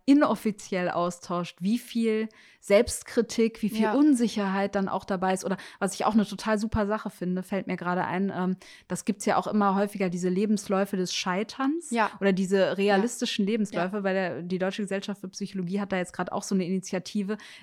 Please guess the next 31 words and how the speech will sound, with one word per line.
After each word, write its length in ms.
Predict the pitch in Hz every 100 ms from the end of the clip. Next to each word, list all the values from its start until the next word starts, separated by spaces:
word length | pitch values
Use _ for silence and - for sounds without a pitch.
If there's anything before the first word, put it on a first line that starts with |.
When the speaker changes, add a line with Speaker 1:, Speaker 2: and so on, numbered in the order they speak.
| _ -
Speaker 1:
die, 220 | 185 185
ähm, 260 | 151 170 139
ach, 120 | 165
wie 140 | 190 180
nennen 220 | 180 196
die 80 | 175
das 200 | 170 -
nochmal? 300 | 175 180 175 -
Also 140 | 180 180
die 80 | 208
ungeschönten 680 | 240 240 226 - 214 214 190
Lebensläufe 720 | 190 208 202 - 233 254 208
Speaker 2:
Mhm. 40 |
Speaker 1:
von 320 | - 190 190
Professorinnen 640 | - 170 180 - 196 185
und 80 | 185
Professoren, 640 | - 185 180 - 226 214 247 - -
die 60 | 185
man 120 | 180
dann 240 | 180 185 -
als 280 | 180 175 - -
total 340 | 196 - 214 196 - 202 233 -
erfolgreiche 680 | 185 180 202 - 208 196 202 - - -
Karrieremenschen 760 | 190 190 226 208 180 185 196
ansieht, 440 | - 185 175 220 - - -
wo 60 | 196
die 140 | 202
einfach 260 | 196 208 208
mal 140 | 208
erzählen, 460 | - - - 208 208
okay, 300 | 208 202